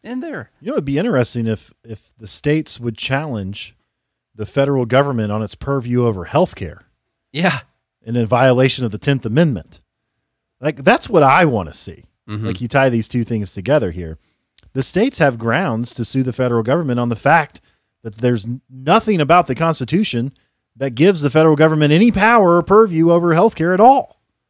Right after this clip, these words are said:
Speaker 2: And in fact, they're in violation of the Tenth Amendment, which says that anything not delegated to the federal government is left to the states and to the people.
Speaker 1: I'm sure it's the freaking Commerce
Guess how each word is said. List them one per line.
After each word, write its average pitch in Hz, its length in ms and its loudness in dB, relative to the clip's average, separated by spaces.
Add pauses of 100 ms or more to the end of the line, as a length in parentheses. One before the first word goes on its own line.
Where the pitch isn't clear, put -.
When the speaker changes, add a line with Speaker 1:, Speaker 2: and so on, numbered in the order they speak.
(640)
Speaker 2:
And 143 120 -2
in 151 80 0
fact, 226 280 2
they're 185 120 4
in 175 80 0
violation 185 460 4
of 196 40 -4
the 185 100 -6
Tenth 208 180 2
Amendment, 220 380 2
which 143 180 -4
says 180 340 -2 (520)
that 160 260 0 (380)
anything 226 420 4
not 196 240 2
delegated 190 480 4
to 180 80 -2
the 165 80 -6
federal 165 280 0
government 147 320 0
is 120 100 -6
left 135 300 -4
to 143 100 -4
the 139 100 -6
states 127 280 -4
and 117 80 -10
to 123 80 -6
the 117 80 -4
people. - 340 -8 (120)
Speaker 1:
I'm 120 120 -6
sure 131 200 -4
it's - 120 -12
the 120 80 -10
freaking 101 520 -6 (100)
Commerce 104 600 -6